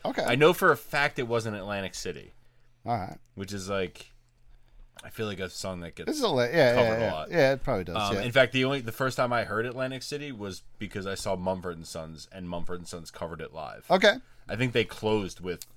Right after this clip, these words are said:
Speaker 2: um, with Atlantic City 'cause I saw them in Camden.
Speaker 1: Okay. So,
Speaker 2: Um,
Speaker 1: so I saw, um,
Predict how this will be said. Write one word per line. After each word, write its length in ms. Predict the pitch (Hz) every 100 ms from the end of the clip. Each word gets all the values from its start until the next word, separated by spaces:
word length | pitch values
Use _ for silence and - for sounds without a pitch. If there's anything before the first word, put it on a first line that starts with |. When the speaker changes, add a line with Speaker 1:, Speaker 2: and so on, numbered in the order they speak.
| -
Speaker 2:
um, 520 | 87 82 78 76 73 -
with 200 | - 95
Atlantic 320 | 87 90 85 82
City 200 | 90 80
'cause 120 | -
I 100 | 98
saw 260 | 90 107 98
them 180 | 90 90
in 220 | 92 82
Camden. 400 | - 92 76 - -
Speaker 1:
Okay. 280 | 180 190 151 - - -
So, 200 | - 120 107
Speaker 2:
Um, 240 | 87 85
Speaker 1:
so 220 | - 160 131
I 220 | 147 185
saw, 580 | - 202 175 165 156 -
um, 380 | 135 131 123 117